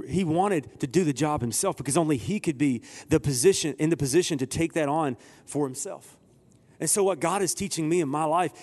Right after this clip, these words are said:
is that success is not about achieving, but it's about realizing and becoming a great friend of God. And the way God is working this out in my life, and maybe, maybe God wants to do this in your life, is number one, through realizing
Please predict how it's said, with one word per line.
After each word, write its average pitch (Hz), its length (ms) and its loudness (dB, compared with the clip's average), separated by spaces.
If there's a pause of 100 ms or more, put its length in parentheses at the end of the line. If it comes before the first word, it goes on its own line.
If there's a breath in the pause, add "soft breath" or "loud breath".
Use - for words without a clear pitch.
is 151 120 0
that 151 140 -2
success 196 580 0
is 175 120 -6
not 180 160 0
about 160 220 -2
achieving, 139 580 -4 (380 loud breath)
but 151 100 2
it's - 120 0
about 123 300 -4
realizing 131 640 0
and 123 100 -6
becoming 147 580 -2 (720 soft breath)
a 113 80 -8
great 156 380 -4
friend 175 340 0
of 113 120 -4
God. 135 300 -4 (1080 soft breath)
And 170 120 -2
the 160 60 0
way 165 200 4
God 175 220 2
is 127 120 0
working 175 300 2
this 160 180 0
out 151 140 0
in 123 100 -2
my 156 160 2
life, 135 280 -2
and 127 100 -2
maybe, 160 320 2 (260 loud breath)
maybe 151 200 0
God 165 300 2 (180 loud breath)
wants 156 180 -2
to 135 80 -10
do 151 100 6
this 147 220 2
in 139 100 -4
your 165 180 2
life, 131 280 0 (200 loud breath)
is 151 180 0
number 160 180 4
one, 165 260 4
through 151 140 2
realizing 147 600 2